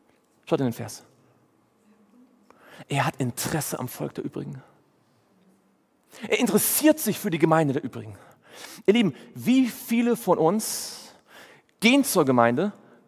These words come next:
kommen zur Gemeinde, ich rede auch zu allen, die im Livestream dabei sind oder spätestens anschauen, gehen zur Gemeinde, kommen zur Gemeinde, aber haben keine tiefe emotionale Bindung zur Gemeinde. Hast du Interesse, wie es der Gemeinde weltweit geht, wie es der Gemeinde deutschlandweit geht,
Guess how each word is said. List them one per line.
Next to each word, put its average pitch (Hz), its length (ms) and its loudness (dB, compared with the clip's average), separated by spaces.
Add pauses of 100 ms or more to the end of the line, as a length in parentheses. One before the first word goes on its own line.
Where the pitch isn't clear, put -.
(140)
kommen 262 320 4
zur 170 180 0
Gemeinde, 127 180 4
ich - 40 -2
rede 220 120 2
auch - 60 -2
zu - 160 -6
allen, 247 160 4
die 226 60 0
im 208 80 2
Livestream 196 240 4
dabei 110 200 2
sind 107 240 -10
oder 147 140 -2
spätestens - 280 -2
anschauen, - 180 -2 (240)
gehen 269 160 4
zur 240 160 0
Gemeinde, 220 260 8 (220)
kommen 262 240 6
zur 175 140 2
Gemeinde, 175 260 8 (180)
aber 190 200 6
haben 196 220 6
keine 269 420 4
tiefe 247 380 0 (120)
emotionale 220 580 4
Bindung 233 360 4
zur 226 180 0
Gemeinde. 208 280 6 (240)
Hast - 180 0
du 220 40 -2
Interesse, 165 600 2 (220)
wie 175 60 -2
es - 80 -2
der 165 100 4
Gemeinde 143 420 4 (160)
weltweit 156 480 2
geht, 127 180 4 (160)
wie 208 40 0
es 190 80 0
der 190 100 4
Gemeinde 170 340 6 (200)
deutschlandweit 139 500 2
geht, 123 100 2